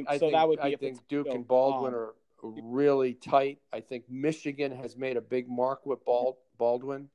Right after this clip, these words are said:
Speaker 2: Um, Northwestern is gonna,
Speaker 1: Mm-hmm.
Speaker 2: you know, be in the hunt because Dad played there. And, you know, you never know
Speaker 1: Mm-hmm.
Speaker 2: if Dad becomes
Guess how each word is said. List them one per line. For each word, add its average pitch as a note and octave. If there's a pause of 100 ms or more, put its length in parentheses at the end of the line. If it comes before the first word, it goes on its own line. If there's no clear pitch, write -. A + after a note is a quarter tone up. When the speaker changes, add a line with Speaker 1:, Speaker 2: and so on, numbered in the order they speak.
(480)
Speaker 2:
Um, A2 (160)
Northwestern C3+
is B2+
gonna, B2+
Speaker 1:
Mm-hmm. B2+
Speaker 2:
you C#3
know, A#2+
be C3
in B2+
the A#2+
hunt C#3
because A2+
Dad A#2+
played B2
there. C#3+ (1500)
And, A2+
you A#2+
know, A2+
you A#2
never B2
know B2
Speaker 1:
Mm-hmm. A#2+
Speaker 2:
if B2
Dad B2
becomes A#2+